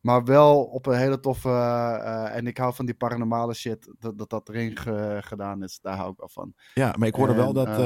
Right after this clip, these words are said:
Speaker 2: eh,
Speaker 1: dat
Speaker 2: dat,
Speaker 1: heeft deze
Speaker 2: van,
Speaker 1: film.
Speaker 2: van een fan van de oude serie, dat het, dat, die, die vond er wel zoiets van: "Ja, nee, het, dat had eigenlijk heel weinig daarmee te maken." En dat, eh, dat snap ik ook wel.
Speaker 1: Ehm,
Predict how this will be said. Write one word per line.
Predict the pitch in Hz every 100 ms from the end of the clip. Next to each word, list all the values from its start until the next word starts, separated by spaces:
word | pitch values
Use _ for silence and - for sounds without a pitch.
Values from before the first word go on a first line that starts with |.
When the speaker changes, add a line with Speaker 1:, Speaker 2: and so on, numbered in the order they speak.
| 120 117
Speaker 2:
eh, | 113
Speaker 1:
dat |
Speaker 2:
dat, | 110
Speaker 1:
heeft | 113 95
deze | 101
Speaker 2:
van, | 117
Speaker 1:
film. | 107
Speaker 2:
van | 117
een | 110
fan | - - 123 151 165 180 -
van | - 107 107
de | 104 95 -
oude | 101 98
serie, | 95 - 113 135 135
dat | 117
het, | 107
dat, | - 107
die, | - 104 104
die | 101
vond | - 107
er |
wel | 92
zoiets | 90 92
van: | 87
"Ja, | 82
nee, | 82 73
het, | - 80 -
dat | 87
had | 82 -
eigenlijk | 85 92 90
heel | 95 107
weinig | 95 98 95
daarmee | 95 95 85 67
te | -
maken." | 82 67 - -
En | 82
dat, | 90 87
eh, | 98 92 85
dat | 90
snap | - 92 -
ik |
ook | 160
wel. | 170
Speaker 1:
Ehm, | 175 175 175